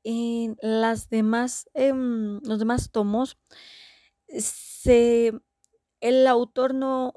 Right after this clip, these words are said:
no era de los que te machacaran o que te pusieran enfrente el hecho de que los personajes, eh, tuvieran cierta preferencia sexual. Él simplemente te decía, "Ok, o sea, estos dos son pareja,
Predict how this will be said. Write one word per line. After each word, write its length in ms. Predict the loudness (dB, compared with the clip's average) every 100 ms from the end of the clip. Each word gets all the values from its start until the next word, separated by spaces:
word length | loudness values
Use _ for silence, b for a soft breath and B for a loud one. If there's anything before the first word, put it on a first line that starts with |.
| -6
no 340 | -4 -2 0
era 260 | 0 0 0
de 120 | -2
los 260 | -4 -6
que 140 | -6 -8
te 300 | -4 -6 -6 -10
machacaran 1080 | -6 -6 -6 -6 -6 -4 -2 -2 -2 -6 -10 b b b b b
o 200 | 0 0
que 120 | 0
te 120 | -8 -6
pusieran 480 | -6 -2 0 2
enfrente 800 | 0 -4 -2 0 0 0 -4 -8 b b b b b -6
el 220 | 0 2
hecho 300 | 0 -2 -4
de 100 | -4
que 120 | -6
los 120 | -10
personajes, 840 | -12 -14 -10 -8 -8 -8 -8 -8 -6
eh, 260 | -2 0 -2
tuvieran 340 | -4 -2 -2 -2
cierta 280 | -4 -4 -6
preferencia 960 | -10 -12 -10 -8 -8 -8 -8 -6 -8
sexual. 540 | -8 -8 0 2 2 -2 B B B B B
Él 480 | -2 4 6 4 0 -8
simplemente 960 | -14 -8 -6 -4 -4 -4 -6 -6 -8
te 180 | -6 -6
decía, 600 | -4 -8 -6 -2 0 -2 -2
"Ok, 280 | -4 -2 2 2 2 -4
o 120 | -12 -12
sea, 480 | -8 -6 -6 -8 -12 _ -10
estos 300 | -8 -4 -2
dos 140 | -2
son 200 | -2 -6
pareja, 600 | -6 2 4 4 4 2